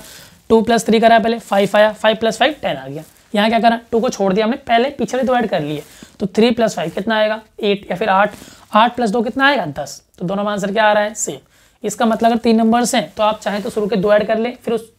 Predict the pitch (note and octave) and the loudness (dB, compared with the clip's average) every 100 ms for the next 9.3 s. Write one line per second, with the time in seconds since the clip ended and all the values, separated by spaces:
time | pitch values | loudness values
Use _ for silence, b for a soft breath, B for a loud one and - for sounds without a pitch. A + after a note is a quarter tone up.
0 | _ - A#3 - C4 A#3+ A#3 A3 C4 F3 | _ -8 -8 -4 -2 0 0 -2 -2 -2
1 | F3+ F3 E3+ F#3+ F#3+ F#3+ F#3 G3+ D4 B | -2 -2 -2 -2 -2 0 0 -2 -4 B
2 | B B B A#3+ G#3 G3+ A3 B3 B3 G#3+ | B B B 0 2 2 2 -2 0 0
3 | G#3+ A3+ - G3 F#3+ C#4 - A3 G#3 G#3 | 2 0 -2 -2 2 0 -2 -2 0 0
4 | - G#3+ B3 - G3 G3 G3+ G#3 C4+ - | 0 -2 -2 0 0 2 2 2 0 -2
5 | b b b - A#3 A#3+ B3+ B3 - A#3 | b b b 0 0 2 -2 -2 0 0
6 | A3 G#3 A3+ C#4+ G3 - D3 C#3+ C#3 - | 2 0 -2 -2 -4 -4 -8 -8 -10 -4
7 | G3 G3 G3 G#3+ - B B - A#3 - | -2 -2 -2 -4 -8 B B 0 2 4
8 | A3+ G#3+ B3 C4 A3 G#3 F#3+ - F#3+ F3 | 2 2 -2 0 2 2 -2 -6 -8 -4
9 | A3+ G3+ D3 | -4 -6 -8